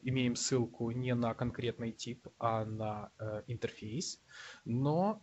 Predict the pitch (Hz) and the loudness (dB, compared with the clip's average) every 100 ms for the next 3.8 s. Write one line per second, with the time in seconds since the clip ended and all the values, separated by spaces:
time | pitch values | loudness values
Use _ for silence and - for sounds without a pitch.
0 | - 131 127 127 123 123 156 - - - | -2 2 4 2 2 2 2 2 -4 -8
1 | - 113 - 143 135 131 143 147 - 151 | -6 -6 2 4 4 4 4 4 2 2
2 | 139 - _ 127 - - - 123 123 117 | 2 -2 _ -4 -2 -4 -2 -2 -2 -4
3 | 117 117 120 127 127 120 117 - | -2 -2 -2 -2 -2 -2 -4 -10